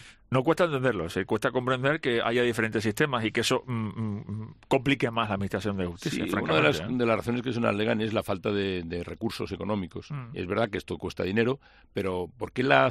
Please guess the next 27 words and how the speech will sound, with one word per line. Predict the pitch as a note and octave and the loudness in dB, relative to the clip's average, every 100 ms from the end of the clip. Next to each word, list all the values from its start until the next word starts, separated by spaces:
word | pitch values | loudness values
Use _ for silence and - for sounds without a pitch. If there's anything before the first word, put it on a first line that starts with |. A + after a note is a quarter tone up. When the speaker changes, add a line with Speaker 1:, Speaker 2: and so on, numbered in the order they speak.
| G#2+ | 0
Speaker 2:
justicia | - A2 A2 A2 | -8 -6 -4 -2
tiene | A2 | -2
que | G2+ | -4
ser | G#2+ G#2 | -4 -4
siempre | A2+ G#2 | -4 -4
la | G#2+ | -4
cenicienta | G2+ F#2+ - A2 G2 F#2+ | -4 -4 -2 -2 0 -4
en | F#2 | -2
materia | F#2+ G2 G2 | -4 -2 -4
presupuestaria? | F2+ G2 E2+ - E2 D#2 - _ _ _ _ G#2 | -4 -8 -8 -8 -10 -10 -16 _ _ _ _ -6
¿Eh? | A#2 - - | -4 -6 -10
En | E2 | -10
sanidad, | - E2+ F2+ G2+ A2 A#2 A2+ | -10 -8 -2 2 4 4 4
en, | G2+ G2 F#2 | 0 -6 -8
en, | - F#2 F2+ F2+ F#2 - | -8 -8 -8 -10 -12 -10
en, | F2+ F2 F2 E2+ | -10 -8 -10 -10
yo | F#2 - | -10 -6
comprendo | G#2 A#2+ C3 | -4 -2 -2
que | F2+ | -2
es | |
importante | F2+ F2 E2+ F#2 F2 | -6 -4 -4 -2 -4
la | D#2 | -6
sanidad, | F2 E2 F#2 | -6 0 2
es | F2+ G#2 | 2 -2
importante | F2+ F2 F#2+ | -6 -4 -4
la | F2+ | -4
educación, | E2 E2 - E2+ | -4 -6 -4 -6